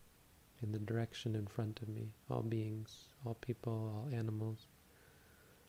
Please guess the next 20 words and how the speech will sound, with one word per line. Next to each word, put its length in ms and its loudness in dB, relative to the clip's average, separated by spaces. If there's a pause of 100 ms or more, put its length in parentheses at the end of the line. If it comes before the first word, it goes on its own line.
(840)
To 100 -2
my 120 6
right 300 4
side, 420 2
to 100 -2
my 100 2
left 360 0
side, 340 4
behind 500 2
me, 380 2
above 400 0
me, 260 2
below 420 0
me. 340 -2 (3750)
There's, 220 2
it 260 -16
can 80 2
get 180 2
quite 300 4
complicated, 760 0